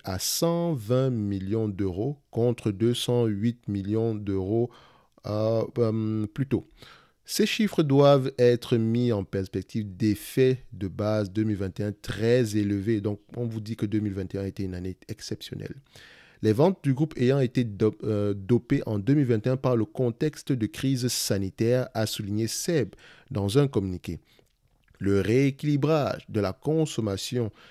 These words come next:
vers d'autres secteurs comme les loisirs et les voyages a été particulièrement sensible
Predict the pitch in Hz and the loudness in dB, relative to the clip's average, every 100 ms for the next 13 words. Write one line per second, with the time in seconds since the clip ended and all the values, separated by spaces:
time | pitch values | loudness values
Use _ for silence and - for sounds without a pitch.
0 | - - 95 101 98 101 156 165 - - | -18 -6 0 0 0 2 2 2 0 0
1 | 113 - 131 123 - 110 104 107 104 98 | -2 0 2 2 2 0 0 0 0 0
2 | 98 101 101 120 151 160 156 120 110 98 | 0 0 -2 -4 -2 -2 0 0 0 0
3 | 98 101 113 139 139 123 - 139 139 120 | -2 0 0 -2 0 0 0 -2 -2 -4
4 | - 117 135 139 - 110 104 - - 185 | -2 -2 0 -2 -2 -2 -2 -4 -2 0
5 | 190 165 | 0 2